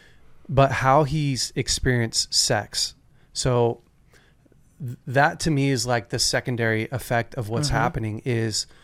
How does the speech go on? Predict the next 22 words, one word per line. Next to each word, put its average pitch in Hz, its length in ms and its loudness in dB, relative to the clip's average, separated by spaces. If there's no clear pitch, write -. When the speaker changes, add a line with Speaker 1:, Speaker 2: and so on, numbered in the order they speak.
Speaker 1:
his 139 280 0
first 151 440 -2
experience 123 680 -4
to 113 340 -2
this 127 300 -2
is 117 120 -4
what 117 220 -2
sex - 380 0
is. 117 560 -2
Speaker 2:
Yep. 143 220 -4
Speaker 1:
Right? 120 240 2
Is 120 160 2
this 123 340 0
woman 135 460 2
or 135 180 2
this 131 180 0
man 117 300 0
doing 110 460 -2
all 143 160 2
kinds 139 320 0
of 117 400 -4
abnormal 143 760 4